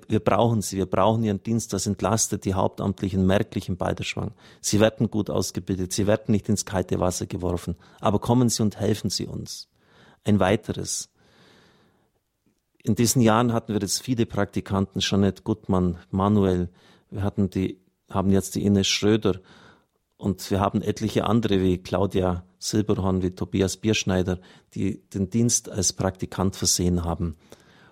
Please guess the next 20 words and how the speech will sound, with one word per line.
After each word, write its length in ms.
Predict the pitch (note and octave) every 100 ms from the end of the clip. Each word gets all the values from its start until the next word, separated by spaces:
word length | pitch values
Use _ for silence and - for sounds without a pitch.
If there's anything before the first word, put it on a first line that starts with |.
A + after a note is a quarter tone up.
| _ -
Natürlich 360 | A2+ C3+ D#3 C#3+
ist 120 | D3
es 140 | C#3
ein 120 | C#3+
Dienst 580 | B2+ B2+ F#2+ - - - -
und 160 | G#2+
es 120 | G#2 -
wird 160 | A#2+
auch 140 | G#2+ -
gef-, 160 | A2
etwas 320 | A2 - G#2+
gefordert, 600 | - - G#2 - F2+ - -
nämlich 300 | F#2+ F#2 G2
acht 180 | F#2+ -
Stunden 320 | - G2 A2
Arbeit 400 | - - - -
zu 140 | -
leisten, 420 | F2+ F2 - -
zu 140 | - -
schneiden, 560 | - F#2 G2+ G2+ F#2